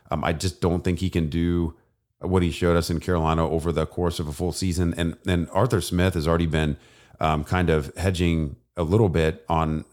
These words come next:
how he'll deploy the running backs there. Um, even though Davis is, you know, a bigger player, um, he's fully acknowledging that there's no Derrick Henry in town and, you know, they might have to carve things up a little bit differently.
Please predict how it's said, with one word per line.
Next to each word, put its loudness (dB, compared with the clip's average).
how 2
he'll 2
deploy 0
the 0
running 0
backs -2
there. 0
Um, 0
even 2
though 6
Davis 2
is, 2
you -2
know, 2
a 0
bigger 0
player, 2
um, 0
he's 0
fully 2
acknowledging 0
that -2
there's 2
no 2
Derrick 2
Henry 0
in -2
town 0
and, -2
you 0
know, 2
they 0
might 0
have -2
to -6
carve 0
things -2
up -2
a 2
little 2
bit -2
differently. -2